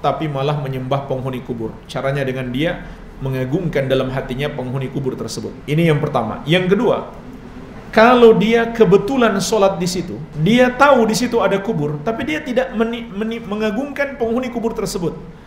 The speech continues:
maka dia berdosa besar, tapi sholatnya sah. Kenapa dosa besar? Karena dalil-dalil keras sekali melarang. Itu sangat banyak. Di antaranya, Nabi sallallahu alaihi wasallam bersabda, "Laknatullahi alal yahudi wan nasara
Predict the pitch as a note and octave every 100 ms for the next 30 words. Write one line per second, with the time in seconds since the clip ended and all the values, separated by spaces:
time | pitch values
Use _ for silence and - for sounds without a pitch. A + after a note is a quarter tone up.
0 | - - C#3+ D#3 D3+ D3 D#3 C3+ C3+ C3+
1 | B2+ B2+ E3+ - - C#3+ C#3+ D3 C#3 D#3
2 | - A#2 - - - - C4+ C#4 A#3 G#3
3 | G#3 F3 C#3 - - - E3 B3 D4+ -
4 | D3+ E3 A3 C4+ G#3+ A3+ C#4 - - C4+
5 | - - C#4 B3 A3+ F3+ C#3 - - -
6 | - - - - F#3+ A#3+ A#3 B3+ G3 A2+
7 | - - - - - - - - D#3+ D#3+
8 | F3 F#3 G3 - - - D3 F3 F3+ F#3
9 | D#3+ F3 D#3+ D#3 E3+ D#3+ D3+ C#3+ E3 -
10 | B2 B2 E3+ - G3+ F#3+ F#3+ F3+ A3+ G3+
11 | G3+ F#3 F#3 F3+ F3+ A#3 G#3+ G3 F3+ F3+
12 | F3 A3 C4+ C#4 - - -